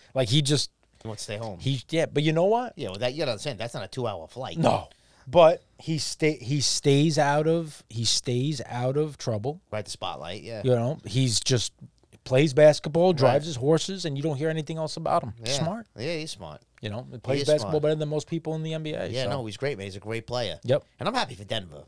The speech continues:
Speaker 2: finally winning one.
Speaker 1: Yeah, good for them.
Speaker 2: You know,
Speaker 1: You
Speaker 2: it
Speaker 1: know,
Speaker 2: was, it was,
Speaker 1: good for
Speaker 2: it,
Speaker 1: them.
Speaker 2: it was good seeing, like, the,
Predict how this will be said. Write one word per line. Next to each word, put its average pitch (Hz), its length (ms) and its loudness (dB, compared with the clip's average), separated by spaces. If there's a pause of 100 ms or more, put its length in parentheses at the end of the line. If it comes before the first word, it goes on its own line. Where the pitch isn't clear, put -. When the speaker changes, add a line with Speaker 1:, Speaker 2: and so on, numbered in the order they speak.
Speaker 2:
finally 107 300 -8
winning 104 260 -8
one. 98 240 -10 (140)
Speaker 1:
Yeah, 190 140 8
good 165 140 4
for 139 100 -4
them. 104 200 0 (140)
Speaker 2:
You 76 80 -18
know, 110 320 -6
Speaker 1:
You 127 80 0
Speaker 2:
it - 20 2
Speaker 1:
know, 107 60 0
Speaker 2:
was, 101 180 -4
it 123 80 -14
was, 117 160 -12
Speaker 1:
good 139 140 0
for 127 80 2
Speaker 2:
it, 113 40 4
Speaker 1:
them. 104 140 -2
Speaker 2:
it 143 60 -4
was 135 100 -8
good 180 220 -6
seeing, 143 320 -8
like, 117 220 -10 (100)
the, 113 320 -6